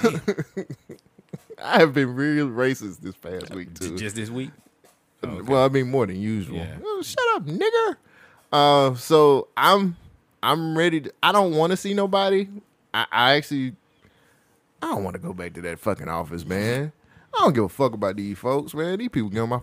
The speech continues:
Speaker 1: fucking nerves.
Speaker 2: I feel like you gonna say that up until you start hanging around them again. You be like, You know what?
Speaker 1: Well, it
Speaker 2: I
Speaker 1: ain't
Speaker 2: like
Speaker 1: even gonna be fully staffed, though.
Speaker 2: I know, but it's gonna be some folks in there.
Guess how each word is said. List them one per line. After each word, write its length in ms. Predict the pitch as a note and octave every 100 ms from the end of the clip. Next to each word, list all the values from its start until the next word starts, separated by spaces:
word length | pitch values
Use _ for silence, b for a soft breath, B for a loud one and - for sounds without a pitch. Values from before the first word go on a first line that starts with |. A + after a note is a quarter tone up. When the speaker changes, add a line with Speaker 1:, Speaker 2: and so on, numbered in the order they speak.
| -
Speaker 1:
fucking 320 | B2 A#2+ A#2+
nerves. 520 | F#2+ F2 F2 D#2 - G2+
Speaker 2:
I 80 | A#2
feel 200 | C#3 B2
like 160 | G#2
you 100 | A#2
gonna 120 | G#2+
say 240 | F#2 G2 G2+
that 240 | G2 G2 _
up 160 | G2 -
until 360 | F2+ - F#2
you 120 | F2 F2
start 440 | - F#2 E2+ -
hanging 280 | - F#2+ F2
around 280 | F2 F#2 F#2
them 120 | F2
again. 220 | F2 F2+
You 80 | A2
be 80 | C#3+
like, 140 | C#3+
You 100 | F#3+ B3
know 200 | G3 -
what? 280 | D3+ - A3+
Speaker 1:
Well, 140 | A3
it 80 | A#3+
Speaker 2:
I 40 |
Speaker 1:
ain't 40 | A#3
Speaker 2:
like 80 | A#3
Speaker 1:
even 180 | A#3+ A#3
gonna 120 | A#3+
be 80 | A#3+
fully 260 | D4 B3+
staffed, 400 | - F#4 C#4+ G2
though. 180 | F2 -
Speaker 2:
I 120 | - -
know, 200 | F#3+ G#3
but 120 | F#2+
it's 80 | C3
gonna 140 | F#3
be 80 | F2
some 220 | D#2+ F3 A#3+
folks 240 | A#2+ G#2
in 120 | F#2
there. 160 | F2